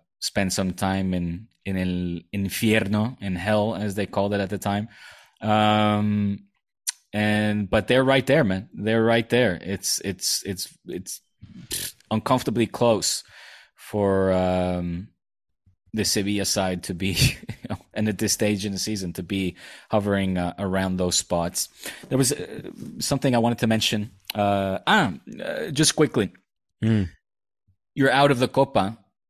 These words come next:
Speaker 1: This, you know,
Speaker 2: Mm-hmm.
Speaker 1: you were close to having your first, I think, back-to-back losses in, uh, so far this season, if I'm not mistaken.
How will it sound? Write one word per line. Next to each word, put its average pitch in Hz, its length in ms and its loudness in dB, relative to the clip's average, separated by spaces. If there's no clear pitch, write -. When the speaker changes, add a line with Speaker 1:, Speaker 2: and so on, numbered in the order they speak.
Speaker 1:
This, 113 260 0
you 117 140 0
know, 117 60 4
Speaker 2:
Mm-hmm. 113 80 4
Speaker 1:
you 117 100 4
were 113 80 4
close 123 360 2
to 110 260 2
having 110 320 0
your 101 180 0
first, 104 480 -2
I 107 60 0
think, 104 200 -4
back-to-back 104 540 0
losses 95 720 0
in, 92 360 -2
uh, 80 680 -6
so 110 140 0
far 98 260 2
this 92 140 -2
season, 98 420 0
if 85 160 -8
I'm 90 100 -6
not 101 180 -4
mistaken. 87 580 -8